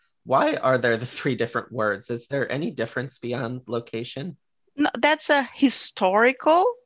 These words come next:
Speaker 2: reasons. Uh, so the hurricane, it has, you know, these roots in the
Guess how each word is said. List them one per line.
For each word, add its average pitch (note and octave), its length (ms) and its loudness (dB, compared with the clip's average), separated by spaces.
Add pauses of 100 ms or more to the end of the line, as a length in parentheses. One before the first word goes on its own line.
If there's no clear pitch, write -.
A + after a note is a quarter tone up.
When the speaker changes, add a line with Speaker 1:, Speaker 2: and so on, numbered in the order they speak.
(120)
Speaker 2:
reasons. A3+ 640 -2 (400)
Uh, D#3+ 280 0
so F3 520 4 (100)
the D#3+ 360 4 (160)
hurricane, F3+ 640 0 (200)
it D#3 220 -6
has, D#3 480 0
you D3+ 100 -4
know, C3+ 380 -6 (140)
these - 280 -8
roots - 460 -2 (140)
in C#3+ 240 -4
the C3+ 260 -4